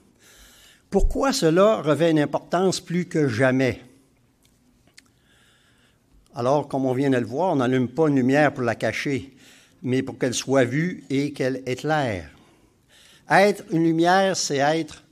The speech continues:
un exemple. Un exemple pour notre conjoint, nos enfants, nos amis, nos voisins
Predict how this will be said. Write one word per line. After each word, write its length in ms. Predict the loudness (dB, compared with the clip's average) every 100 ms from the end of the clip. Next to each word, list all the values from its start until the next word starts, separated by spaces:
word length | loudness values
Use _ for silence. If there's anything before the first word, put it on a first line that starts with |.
| _
un 260 | -8 -4 -2
exemple. 460 | -2 -2 -4 -6 -10 -20 _ _ _ _ _ _ -20 -20 _
Un 140 | 2 4
exemple 480 | 4 6 6 6
pour 100 | 4
notre 520 | 0 0 0 0 0 -4 -6
conjoint, 500 | -4 -2 0 0 -2 -10 _ _ _ _ _ _ _ _ _ _ -4
nos 280 | -2 2
enfants, 440 | 2 0 -2 -4 -4 -12 _ _ _ _ _ _ _ _ _ _ _ -4
nos 260 | -2 0
amis, 380 | 2 2 0 0
nos 180 | -2 -2
voisins 540 | 0 0 0 0 -2